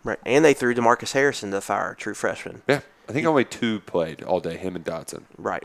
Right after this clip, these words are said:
Speaker 2: Maybe one other guy.
Speaker 1: I think Trey Wilkins played on special teams, but
Speaker 2: Yeah.
Speaker 1: hi-, him and Dotson had real snaps
Speaker 2: Yeah.
Speaker 1: with the ones.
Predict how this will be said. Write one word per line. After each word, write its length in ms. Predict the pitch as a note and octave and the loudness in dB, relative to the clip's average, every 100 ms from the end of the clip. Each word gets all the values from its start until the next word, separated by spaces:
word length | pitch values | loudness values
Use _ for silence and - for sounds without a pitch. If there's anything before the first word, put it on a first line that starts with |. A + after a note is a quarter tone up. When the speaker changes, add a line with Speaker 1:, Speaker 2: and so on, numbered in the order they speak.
| - | 2
Speaker 2:
Maybe 220 | C#3 D#3+ | 2 4
one 200 | C3 B2 | 6 8
other 220 | A#2 B2 | 8 8
guy. 220 | B2 B2 B2 | 8 8 10
Speaker 1:
I 20 | |
think 200 | D#3 D#3+ | 8 8
Trey 180 | - C3 | 8 10
Wilkins 380 | B2+ B2+ A#2 - | 10 8 4 2
played 180 | A2+ | 0
on 60 | G#2+ | 0
special 340 | - A2 - | 0 -2 -2
teams, 300 | - G2+ G2 | -8 -8 -8
but 240 | - G2+ - _ - - | -6 -8 -8 _ -20 -12
Speaker 2:
Yeah. 180 | - G#2+ - | -6 -6 6
Speaker 1:
hi-, 60 | |
him 180 | C3 E3 | 12 12
and 100 | B2 | 12
Dotson 380 | B2+ C3 - G#2+ | 12 12 8 0
had 300 | G#2+ G2+ G#2+ | 0 -2 2
real 160 | A2+ | 2
snaps 580 | G#2 A#2 G2+ - - - - _ _ _ - | 2 0 -2 -2 -8 -8 -12 _ _ _ -2
Speaker 2:
Yeah. 180 | G2 - | -2 -2
Speaker 1:
with 220 | A#2+ A#2 - | -2 0 0
the 60 | |
ones. 460 | A2 G2+ F#2 - - | 0 0 -2 -8 -14